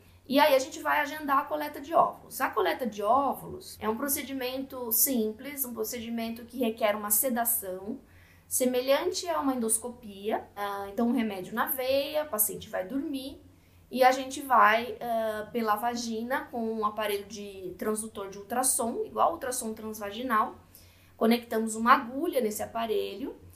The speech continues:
e aí a gente consegue visualizar o folículo pelo ultrassom e sugar o líquido de dentro desse folículo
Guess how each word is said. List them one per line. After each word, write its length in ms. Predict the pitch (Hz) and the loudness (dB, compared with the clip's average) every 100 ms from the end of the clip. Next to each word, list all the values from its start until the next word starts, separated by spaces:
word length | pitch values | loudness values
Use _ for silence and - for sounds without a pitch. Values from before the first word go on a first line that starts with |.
| - - | -20 -4
e 100 | 277 | 2
aí 160 | 285 277 | 4 6
a 40 | |
gente 260 | 277 285 - | 4 -2 -10
consegue 600 | 311 320 - 262 254 269 | -8 2 6 8 6 2
visualizar 760 | 269 247 233 240 220 233 277 | -6 -6 -6 -4 4 8 10
o 60 | 359 | 8
folículo 640 | 359 320 240 233 - 302 | 2 -2 -2 -2 -8 -12
pelo 240 | 320 214 220 | -4 0 0
ultrassom 640 | 220 247 247 - 254 302 | 0 -2 2 2 2 -4
e 80 | - | -4
sugar 680 | - - 370 240 240 269 - | -2 0 0 6 8 8 4
o 80 | 277 | -6
líquido 500 | 254 247 277 - 214 | -4 -4 -4 -4 -2
de 120 | 214 | -4
dentro 300 | 214 208 214 - | -6 -8 -10 -10
desse 260 | 202 - | -6 -4
folículo 640 | - 247 233 226 - 277 | -2 -2 -2 -4 -8 -10